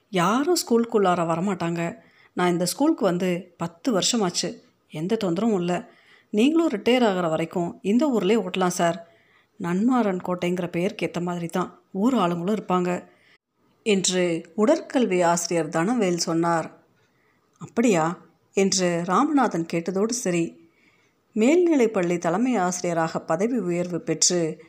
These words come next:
இன்று காலைத்தான் கடலூர் மாவட்டத்திலிருந்து வந்து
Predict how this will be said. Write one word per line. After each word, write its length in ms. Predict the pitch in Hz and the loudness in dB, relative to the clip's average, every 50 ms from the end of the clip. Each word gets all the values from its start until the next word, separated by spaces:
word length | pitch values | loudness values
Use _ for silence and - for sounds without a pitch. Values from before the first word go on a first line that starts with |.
| _ _ _ | _ _ _
இன்று 300 | 220 208 196 185 180 175 - | 0 2 2 2 0 0 0
காலைத்தான் 800 | 190 185 254 330 349 233 - - 196 175 175 170 160 156 160 - | 2 2 2 2 0 -2 0 0 0 0 2 0 -2 -6 -10 -6
கடலூர் 460 | - 214 220 233 302 330 339 330 320 285 240 | -2 0 0 2 4 4 4 4 4 4 4
மாவட்டத்திலிருந்து 800 | 208 196 190 185 190 180 - - 175 175 170 180 180 180 185 | 4 4 2 2 -2 -4 -2 -2 0 0 0 -2 -2 -2 -2
வந்து 520 | 165 165 156 160 165 180 180 165 160 175 | -2 -2 -2 0 0 0 0 0 -2 -4